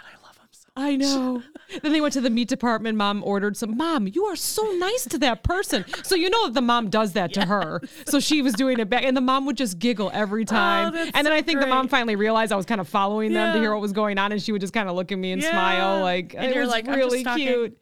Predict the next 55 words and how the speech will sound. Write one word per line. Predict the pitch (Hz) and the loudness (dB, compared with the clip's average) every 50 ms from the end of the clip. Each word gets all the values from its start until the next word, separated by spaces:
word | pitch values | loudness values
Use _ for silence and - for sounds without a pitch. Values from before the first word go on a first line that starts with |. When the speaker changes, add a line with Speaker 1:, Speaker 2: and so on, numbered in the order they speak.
| _ - - 294 | _ -18 -12 -6
Speaker 1:
but | - 381 381 240 | -2 -2 -2 -2
please | - - 262 247 233 233 220 - - | -4 -8 -6 -6 -6 -6 -8 -10 -8
let | 226 220 226 - | -6 -6 -6 -6
me | 226 233 226 226 220 | -6 -8 -6 -8 -8
follow | 214 _ - 226 214 214 208 208 | -10 _ -8 -6 -6 -6 -6 -6
you | 202 208 202 | -6 -4 -4
Speaker 2:
I | - - 285 | -2 0 0
Speaker 1:
more." | 294 294 | 0 0
Speaker 2:
know. | 302 285 277 277 277 | 0 0 0 -2 -2
It | 302 | -2
was, | 311 320 269 - | -4 -4 -4 -4
it | 196 - 247 | -4 -2 -2
was | 240 233 175 | 0 -2 -2
the | 170 202 | -2 -2
best. | 165 196 180 160 156 - - - | -2 -2 -2 -2 -2 -6 -6 -2
The | 226 | 0
Speaker 1:
That's | 247 233 190 | 0 2 2
Speaker 2:
whole | 214 269 277 | 2 2 2
Speaker 1:
like, | 285 277 | 2 0
Speaker 2:
entire | 262 254 254 240 233 | 0 0 0 0 0
time. | 233 233 233 202 180 175 170 170 165 | 0 0 0 0 0 -2 -4 -4 -4
Speaker 1:
you | 226 269 269 | -4 -4 -2
know | 254 240 226 | -2 -2 -2
when | 226 233 233 | -4 -4 -6
the | 233 226 | -6 -8
kids | - - 214 185 - | -8 -8 -10 -10 -10
were | 185 202 175 | -12 -12 -10
good | - 160 156 160 | -8 -8 -6 -6
in | 160 160 | -6 -8
the | 160 156 | -8 -8
store | - - - 151 143 143 143 151 - - | -8 -8 -6 -6 -6 -4 -4 -6 -6 -8
and, | 170 165 | -8 -8
like, | 160 151 151 - | -8 -8 -8 -8
they | 156 156 | -8 -8
didn't | 151 156 131 147 | -6 -6 -8 -8
even | 156 151 147 | -10 -10 -10
ask | - - 131 127 - - - - | -10 -10 -10 -10 -10 -12 -12 -12
for | - 147 151 | -10 -8 -8
anything, | 147 147 151 147 151 160 151 151 151 151 - | -6 -6 -8 -8 -8 -8 -8 -8 -8 -10 -10
and | - 151 160 156 | -10 -10 -10 -8
you | 160 160 | -8 -8
know | 156 151 156 160 | -8 -8 -10 -8
they | 160 151 | -8 -8
didn't | 147 147 123 92 139 | -8 -8 -10 -10 -10
get | 143 135 127 | -10 -10 -10
anything, | 135 135 147 156 147 170 165 165 170 156 | -10 -10 -10 -10 -10 -8 -8 -8 -8 -8
and | - 156 160 | -10 -10 -10
you, | 160 156 | -8 -8
like, | 143 135 139 - | -8 -10 -12 -12
wanna | 147 143 143 139 139 147 | -14 -14 -12 -10 -8 -8
give | 135 123 _ - - 127 123 120 131 - 135 | -10 -10 _ -14 -14 -12 -12 -12 -14 -12 -10
them | 143 143 143 151 | -8 -8 -8 -8
something, | - - 165 156 160 156 170 165 170 175 160 | -10 -10 -10 -10 -10 -8 -8 -8 -8 -8 -6
but | 165 156 | -6 -6
Speaker 2:
Yeah. | 165 156 156 165 165 | -6 -6 -6 -8 -10